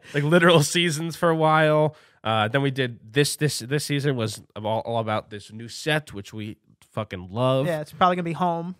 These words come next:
Speaker 1: Uh, this, this, this will be home for a while, and so the set is not changing behind us. Um, but, but this season, we, we, we, the, the next season, we are gonna, we're gonna start, and we're gonna do, s-, we're gonna bring a di-, a little bit of a different schedule and some new, um,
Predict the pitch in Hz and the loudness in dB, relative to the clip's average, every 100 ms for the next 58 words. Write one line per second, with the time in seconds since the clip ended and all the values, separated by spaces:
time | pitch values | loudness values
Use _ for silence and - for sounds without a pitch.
0 | - 110 107 120 117 120 131 131 139 135 | 2 4 6 2 -2 -4 -4 0 0 0
1 | 120 107 120 117 - 107 101 101 104 127 | -2 2 2 2 0 0 2 2 2 2
2 | 139 104 101 - 113 104 - 151 143 117 | 0 -6 -10 -4 -4 -4 -4 -2 -2 -4
3 | 127 110 - 143 127 113 120 113 101 - | -6 -8 -8 -10 -8 -8 -10 -10 -12 -10
4 | 170 185 117 92 - - _ _ _ 107 | -8 -8 -6 -8 -10 -16 _ _ _ -2
5 | 104 98 101 110 104 120 139 135 135 120 | 2 2 0 -2 -2 -4 -4 -4 -4 -6
6 | 120 113 110 - 110 107 101 101 92 110 | -6 -8 -8 -8 -10 -10 -10 -10 -8 -10
7 | 104 95 107 95 80 120 147 - - 98 | -12 -8 -8 -8 -8 -2 -2 -4 -10 -10
8 | 90 87 90 - 101 98 98 101 104 95 | -8 -12 -14 -12 -10 -10 -10 -8 -6 -6
9 | - 101 98 - - 101 95 92 92 87 | -4 -2 -2 -6 -16 -14 -12 -10 -10 -10
10 | 95 92 - 107 107 92 - 120 107 101 | -12 -12 -16 -12 -8 -8 -6 -6 -6 -10
11 | - 123 190 208 190 151 151 151 127 - | -14 -12 -10 -8 -6 -6 -6 -6 -6 -8
12 | - - 151 143 156 175 214 302 - _ | -12 -4 -2 -2 -4 -6 -6 -8 -14 _
13 | _ _ - 123 - 123 127 139 139 135 | _ _ -8 -6 -4 -2 -2 0 2 2
14 | 139 143 - - 113 110 107 104 107 | 0 -2 -6 -8 -4 -2 -4 -6 -10